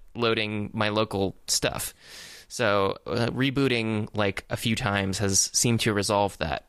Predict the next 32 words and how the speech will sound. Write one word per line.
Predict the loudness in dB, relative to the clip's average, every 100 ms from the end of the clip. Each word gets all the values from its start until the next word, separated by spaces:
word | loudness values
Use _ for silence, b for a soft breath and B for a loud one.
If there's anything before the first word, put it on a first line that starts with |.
| -4
Um, | 0 0 0 -2
I |
haven't | 0 0 0 0
seen | 0 2
that | 0
come | 0 0
up | 0
again, | -2 -4 -6 B B B B B -2
but | -2 -2 _ _ _ _ _ _ _ -8
it | -2
certainly | 2 0 0 0 0 -2
is | -2 -4 -2
not, | 0 2 2 0 0 -2 -2 -10
uh, | -2 2 2 0
as | 0 0 0 -2
flawless | -6 -4 -2 0 2 4 2 0 2 0
as | 0 0 0 0 -2
I | -2
would | -2
like | 0 0 -2
it | -4
to | -4
be. | -2 0
I'd | 0
really | 2 2 2
like | 2 0
to | -2
just | 0 -2 -2
get | -2 0
a | 0
new | -2
phone | 0 2 2 0 -4